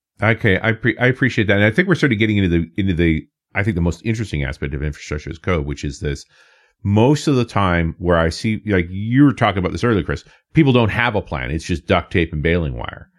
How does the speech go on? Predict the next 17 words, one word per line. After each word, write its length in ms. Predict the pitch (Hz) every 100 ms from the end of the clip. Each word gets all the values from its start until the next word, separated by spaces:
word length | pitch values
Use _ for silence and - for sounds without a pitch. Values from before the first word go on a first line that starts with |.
| _ _ _ _ -
But 120 | 104
even 240 | 110 147 147
when 100 | 127
they 180 | 107 92
have 440 | 78 120 143 127
gone 260 | 104 92 85
down 200 | 85 80
this 120 | 73
path 280 | - 73 82
where 80 | 76
they 80 |
have 100 | 76
a 80 | 76
very 640 | 82 82 101 104 104 95 87
nice 420 | 85 82 80 -
automated 540 | 82 80 76 76 69
script, 420 | - - 78 -